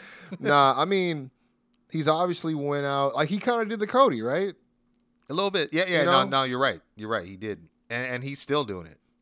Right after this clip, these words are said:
Speaker 1: You know,
Speaker 2: He's
Speaker 1: and
Speaker 2: kinda
Speaker 1: ex-,
Speaker 2: done it
Speaker 1: except
Speaker 2: a
Speaker 1: Chelsea Green wasn't like, "Who are you <laughs> to make this karaoke night, bitch?" Or, uh, what, what she used to
Speaker 2: No,
Speaker 1: say?
Speaker 2: it's
Speaker 1: I for-, I don't know what she used to say.
Speaker 2: Oh, Brandy?
Speaker 1: Brandy, yeah.
Speaker 2: Uh, yeah, I,
Speaker 1: Chelsea
Speaker 2: the
Speaker 1: was
Speaker 2: first
Speaker 1: never
Speaker 2: time it was said,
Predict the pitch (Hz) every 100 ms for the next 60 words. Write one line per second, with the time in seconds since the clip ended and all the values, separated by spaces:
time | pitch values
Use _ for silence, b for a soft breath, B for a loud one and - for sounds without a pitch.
0 | _ 127 135 127 127 120 113 143 147 131
1 | 156 135 - 147 143 131 139 135 127 123
2 | 123 113 110 b b b b _ - 370
3 | 415 415 - 320 302 269 262 392 320 311
4 | 339 359 _ _ _ _ - 147 - 359
5 | 311 339 359 - 330 349 - 349 349 349
6 | 403 392 - 226 240 214 - - 370 427
7 | - - 107 107 110 120 143 165 190 170
8 | 170 180 175 160 143 147 123 110 113 107
9 | 95 90 113 95 113 120 131 139 135 120
10 | 131 120 113 110 101 98 101 90 87 -
11 | 117 123 117 _ - - 139 131 156 120
12 | 214 240 208 247 254 240 233 226 - 247
13 | 269